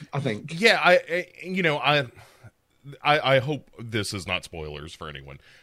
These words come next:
Speaker 2: but I think that, uh, the scene with him in the back seat with the potential boyfriend
Speaker 1: <laughs> Yeah.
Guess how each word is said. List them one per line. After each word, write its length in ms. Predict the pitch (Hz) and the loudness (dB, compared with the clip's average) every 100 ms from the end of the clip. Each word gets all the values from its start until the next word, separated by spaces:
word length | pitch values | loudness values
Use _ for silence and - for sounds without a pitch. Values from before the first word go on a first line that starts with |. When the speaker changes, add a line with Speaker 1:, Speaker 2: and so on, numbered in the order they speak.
| _ | _
Speaker 2:
but 380 | 113 160 139 113 | -2 6 6 6
I 120 | 131 | 4
think 280 | 151 160 127 | 4 0 0
that, 340 | 131 120 113 - _ | 4 6 4 0 _
uh, 520 | 104 107 98 95 90 85 - | -4 0 0 0 -4 -8 -14
the 260 | 113 104 | -8 -6
scene 680 | 104 - 131 151 151 151 147 110 | -4 -4 -4 -6 -6 -8 -10 -6
with 220 | 110 - | -6 -6
him 480 | 98 107 107 104 104 | -8 -6 -4 -6 -8
in 160 | 95 90 | -10 -8
the 140 | 92 | -10
back 360 | 78 90 95 - | -6 0 0 -2
seat 320 | - 90 92 | -8 -8 -8
with 160 | 87 - | -10 -8
the 140 | 90 | -10
potential 480 | - 87 92 85 87 | -8 -10 -10 -10 -12
boyfriend 840 | 71 76 78 - - - - 208 | -10 -8 -4 0 2 4 6 6
Speaker 1:
<laughs> 40 | - | 4
Yeah. 200 | 156 | -2